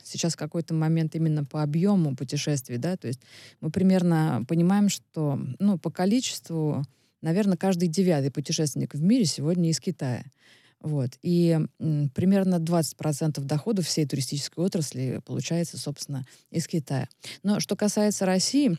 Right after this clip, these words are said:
а, по разным оценкам, а, при отмене бронирований, которые случились вот сейчас в феврале и в марте,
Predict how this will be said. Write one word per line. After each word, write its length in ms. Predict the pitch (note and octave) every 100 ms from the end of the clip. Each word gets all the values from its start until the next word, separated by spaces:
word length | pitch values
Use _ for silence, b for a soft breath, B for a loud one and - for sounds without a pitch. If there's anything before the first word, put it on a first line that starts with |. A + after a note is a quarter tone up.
| - _ _ _ _ _ F#3+
а, 160 | F3+
по 180 | D#3+ F#3+
разным 360 | G3+ F3+ F3+ E3
оценкам, 720 | D#3+ A#3+ B3 - E3 D3+ -
а, 260 | D3+ C#3+ C3+
при 160 | - F#3+
отмене 360 | D#3+ F#3 F3 D#3+
бронирований, 640 | C#3+ E3 E3 D3 C3 C#3
которые 300 | C3 B2+ C3
случились 440 | C3 D#3 D#3 C#3 C3
вот 120 | C3
сейчас 460 | - C#3+ B2 B2+ -
в 80 | -
феврале 400 | D3+ D3+ D3 D3
и 20 |
в 40 |
марте, 440 | E3+ A#3 - C3+